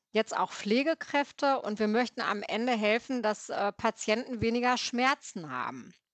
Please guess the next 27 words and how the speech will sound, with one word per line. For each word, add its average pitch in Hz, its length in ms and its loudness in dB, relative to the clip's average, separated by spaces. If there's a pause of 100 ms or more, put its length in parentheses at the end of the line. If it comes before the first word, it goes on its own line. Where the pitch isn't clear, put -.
(800)
Und 196 140 0
das 190 160 2
geht 214 160 2
aber 220 220 4
nicht 214 180 -2
nur 240 140 0
über 220 240 0
die 196 100 -6
Produktentwicklung, 277 1000 -2
das 214 160 -2
ist - 180 -10
ganz 190 200 -2
spannend, 240 640 -2 (680)
sondern 233 340 4
es 233 160 -4
geht - 220 -2
auch 208 160 0
darum, 226 520 2
die 208 220 0
Arbeitsqualität, 226 1160 0
äh, 214 240 0
der 208 160 2
Kunden 269 320 -2
zu - 160 -12
verbessern. 180 600 -2
Und 202 140 -6
das 202 220 -2